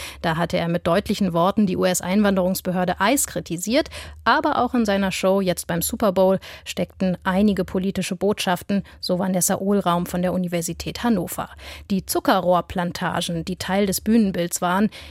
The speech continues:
die seien zum Beispiel eine klare Anspielung auf die Geschichte der Sklaverei in den U S A, die heute in der Trump-Ära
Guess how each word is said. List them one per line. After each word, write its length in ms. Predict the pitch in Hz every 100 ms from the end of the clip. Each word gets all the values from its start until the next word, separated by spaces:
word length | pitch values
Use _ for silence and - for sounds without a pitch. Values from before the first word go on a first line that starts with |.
| -
die 140 | 202 226
seien 280 | 202 196 190
zum 120 | 175
Beispiel 360 | 175 180 185
eine 180 | 175 175
klare 400 | - - 190 226
Anspielung 560 | 190 208 - 202 190 185
auf 140 | 175
die 120 | - 190
Geschichte 420 | 185 185 - 180
der 100 | 175
Sklaverei 560 | - 180 180 185 214
in 140 | 233 180
den 140 | 165
U 120 | 165 170
S 160 | 175
A, 240 | - 180 202 - - -
die 220 | 190 170 _ -
heute 480 | 196 254 - 311 339
in 140 | 202
der 140 | 202
Trump-Ära 720 | - 190 185 - 185 175 240